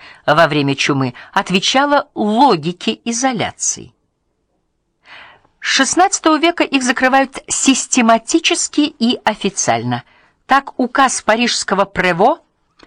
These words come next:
неоднократно возобновлявшийся в период между эпидемиями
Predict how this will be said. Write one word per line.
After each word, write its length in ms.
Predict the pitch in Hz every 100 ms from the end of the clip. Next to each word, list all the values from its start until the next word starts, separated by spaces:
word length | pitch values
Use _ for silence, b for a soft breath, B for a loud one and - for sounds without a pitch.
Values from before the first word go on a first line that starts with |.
| b b b -
неоднократно 760 | 196 196 180 190 240 294 190
возобновлявшийся 1080 | 156 151 151 143 156 156 160 147 - 135 147
в 80 | 139
период 340 | 151 147 151
между 300 | 143 143 131
эпидемиями 1080 | 143 165 160 156 127 143 139 123 123 123 120